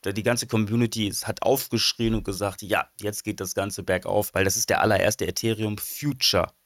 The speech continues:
E T F. Ja, das Ganze sch-, schien jetzt nicht so, wie alle das Ganze vermutet hatten.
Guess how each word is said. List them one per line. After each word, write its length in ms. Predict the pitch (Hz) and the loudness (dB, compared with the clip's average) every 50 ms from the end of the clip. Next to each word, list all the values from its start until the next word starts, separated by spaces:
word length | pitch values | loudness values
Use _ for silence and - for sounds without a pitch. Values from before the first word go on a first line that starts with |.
| - - | -18 -10
E 120 | - 98 92 | -8 -6 -6
T 180 | - - 85 | -6 -4 0
F. 300 | 80 98 117 117 - - _ - | 2 2 2 2 0 -6 _ -2
Ja, 200 | 104 107 110 107 - - | 0 2 2 2 2 2
das 160 | 101 - - | 0 0 2
Ganze 400 | 107 98 104 101 - - 101 95 | 2 2 2 2 2 2 2 2
sch-, 280 | 92 - - - 92 92 | 2 2 0 0 2 2
schien 320 | - - - 107 104 101 | 2 2 2 2 2 2
jetzt 220 | 101 98 92 - - | 2 2 2 0 -2
nicht 160 | 98 - - | -2 -2 -2
so, 300 | - 107 98 98 90 80 | -2 -2 -2 -2 -2 -2
wie 140 | 101 - - | -4 -2 0
alle 340 | - 98 104 104 104 101 101 | 2 2 4 6 6 6 6
das 180 | 98 95 - - | 4 2 0 0
Ganze 280 | - 95 92 - 92 | -2 -2 -4 -4 -6
vermutet 440 | - - 90 90 95 101 107 - - | -8 -8 -6 -6 -6 -6 -6 -6 -4
hatten. 440 | 90 90 - - 90 87 87 87 | -4 -4 -2 -2 -4 -2 -4 -4